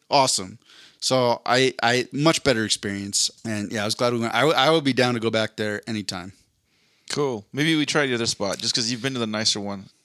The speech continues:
Speaker 2: If it, if it's, if it's, like, a super long drive and a busy day, maybe not, but, like,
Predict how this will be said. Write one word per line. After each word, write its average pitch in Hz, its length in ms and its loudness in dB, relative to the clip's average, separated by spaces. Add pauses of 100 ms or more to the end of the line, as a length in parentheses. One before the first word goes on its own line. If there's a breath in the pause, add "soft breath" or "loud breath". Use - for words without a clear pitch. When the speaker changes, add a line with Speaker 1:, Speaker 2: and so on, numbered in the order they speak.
(140)
Speaker 2:
If 107 160 -10
it, 123 180 -6
if 120 160 -8
it's, - 200 -2 (160)
if - 140 -12
it's, 143 160 -2
like, 147 160 0
a 127 60 -2
super 160 320 0
long 139 260 0
drive 131 280 0
and 120 100 -8
a - 20 -6
busy 117 260 -2
day, 117 200 -2
maybe 113 240 -4
not, 110 340 -6
but, 101 200 -4
like, 85 280 -8